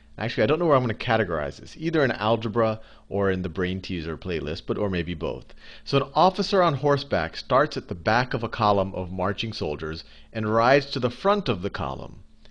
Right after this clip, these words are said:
then turns around and rides to the rear of the column. If the rider travels three times as fast as the column moves, and the column is a hundred meters long, okay, I think we have enough information to start drawing this.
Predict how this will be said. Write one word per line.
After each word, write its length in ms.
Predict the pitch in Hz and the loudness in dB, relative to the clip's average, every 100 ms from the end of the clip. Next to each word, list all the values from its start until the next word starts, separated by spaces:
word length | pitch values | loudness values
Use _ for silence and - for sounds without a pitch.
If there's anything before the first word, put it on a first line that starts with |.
| - - - - - - | -20 -20 -20 -20 -20 -18
then 280 | - 165 226 | 2 4 4
turns 320 | - 208 202 | 2 2 2
around 220 | 170 165 156 | 4 4 2
and 120 | 143 | 4
rides 300 | 151 160 - | 4 4 0
to 100 | 160 | 0
the 140 | 160 | 2
rear 380 | 143 190 202 156 | 4 6 6 6
of 120 | 101 | 4
the 60 | 104 | 0
column. 460 | 104 76 65 57 - - - - - - | 0 -2 -6 -12 -20 -20 -20 -20 -20 -10
If 160 | 117 | -6
the 120 | 131 120 | 0 4
rider 340 | 143 175 202 | 6 6 4
travels 440 | - 165 143 139 | 4 2 4 0
three 380 | - - 156 196 | -4 -2 2 2
times 460 | 190 156 143 147 135 | 2 0 0 0 -2
as 220 | 113 - | -4 -2
fast 400 | - 120 123 123 | 2 4 4 0
as 100 | 107 | -6
the 80 | 110 | -4
column 380 | - 113 127 127 | 0 4 4 2
moves, 460 | 87 80 110 - - - - | -2 -2 -4 -8 -14 -20 -12
and 100 | 104 | -6
the 60 | 104 | 2
column 320 | 123 123 123 | 6 8 6
is 80 | 104 | 0
a 60 | |
hundred 320 | 92 120 160 | -2 0 0
meters 400 | 151 113 139 131 | 0 2 0 0
long, 440 | 101 78 73 104 117 | -4 -2 -4 -6 -8
okay, 180 | 85 76 | -10 -6
I 80 | 73 | -6
think 140 | 90 | -4
we 80 | 104 | -2
have 80 | 95 | -2
enough 240 | 98 98 | -2 -6
information 480 | 113 127 107 98 110 | -6 -4 -2 -2 -2
to 100 | 113 | -4
start 300 | - 120 98 | 2 2 2
drawing 460 | 95 95 87 78 78 | -2 0 0 -2 -2
this. 340 | 90 147 - | -2 -2 -8